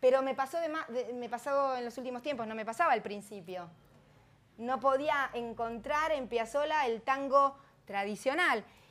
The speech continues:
Y terminé bailando un Piazzolla y yo sentía que era tango tradicional, aunque el movimiento capaz era más libre y la coreo era más libre. Yo bailé un tango, porque lo sentí, me calzó ahí. Pero hay estructuras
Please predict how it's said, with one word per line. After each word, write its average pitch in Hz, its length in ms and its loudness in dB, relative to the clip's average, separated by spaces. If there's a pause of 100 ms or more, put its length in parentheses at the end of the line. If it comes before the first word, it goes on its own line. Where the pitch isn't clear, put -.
(160)
Y 247 200 -4
terminé 240 480 2
bailando 302 360 2
un 269 60 -4
Piazzolla 302 420 2
y - 40 -6
yo 247 120 -6
sentía 214 480 -6
que 226 60 -4
era 214 120 -6
tango 196 200 -10
tradicional, 196 500 -8
aunque 214 320 0
el 220 100 0
movimiento 226 500 0
capaz 240 280 -2
era 220 100 -8
más 202 140 -8
libre 302 220 -4
y - 20 -4
la 226 160 -2
coreo 247 220 -2
era 220 120 0
más 220 200 -8
libre. 185 380 -12 (600)
Yo 233 100 -2
bailé 233 280 0
un 220 120 -6
tango, 180 340 -10 (600)
porque 180 260 -8
lo 254 160 0
sentí, 247 460 -6
me 220 120 -6
calzó 190 400 -4
ahí. 202 400 -4 (540)
Pero 214 160 2
hay 262 120 6
estructuras 330 1000 2